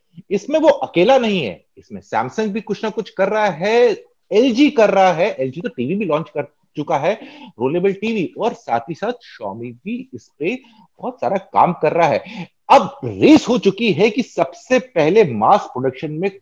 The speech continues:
कौन जाएगा, लेकिन उससे पहले बात कर लेते हैं Nimesh से। Nimesh, आपको क्या लगता है foldable या rollable screen Consumer के हिसाब से कौन सा better है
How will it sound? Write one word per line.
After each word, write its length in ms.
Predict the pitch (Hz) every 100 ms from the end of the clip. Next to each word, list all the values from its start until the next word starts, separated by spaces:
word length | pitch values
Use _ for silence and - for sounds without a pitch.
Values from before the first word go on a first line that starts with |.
| _ -
कौन 260 | 139 160
जाएगा, 360 | 127 101 95 85 - 185 -
लेकिन 140 | 139
उससे 240 | 160 160 285
पहले 320 | 247 135 226 - _ -
बात 320 | 87 262 269
कर 100 | 247
लेते 240 | 214 202 208
हैं 220 | 180 240
Nimesh 540 | 208 101 104 113 -
से। 120 | - - _ _ _ _ -
Nimesh, 220 | 240 147 - - _ _ _ _ _
आपको 300 | 156 240 294
क्या 160 | - 208
लगता 320 | 180 147 170
है 140 | 151 127
foldable 920 | - _ 123 156 180 226 220 269 269
या 160 | 202
rollable 500 | 180 123 175 190 190
screen 400 | 165 - 139 98 - _ _ _ _
Consumer 600 | 190 185 151 113 226 294
के 120 | 254 269
हिसाब 240 | 196 190
से 120 | 233
कौन 240 | - 160 165
सा 120 | 196
better 460 | 123 131 131 196
है 160 | 190 220